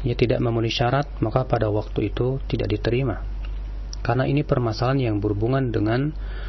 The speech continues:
apa namanya, penentuan apakah besok Id atau bukan,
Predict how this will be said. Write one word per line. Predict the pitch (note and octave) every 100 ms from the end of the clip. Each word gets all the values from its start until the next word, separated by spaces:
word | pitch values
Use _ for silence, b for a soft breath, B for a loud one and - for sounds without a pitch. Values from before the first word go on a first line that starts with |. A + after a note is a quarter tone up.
| B B
apa | B2 -
namanya, | A#2 A2 A2 B2
penentuan | B2 - B2 A#2 A2 B2 C#3+ C#3+
apakah | A#2 - - B2
besok | A2 - D3 -
Id | F3 -
atau | D#3 D3+
bukan, | D3 F3 C#3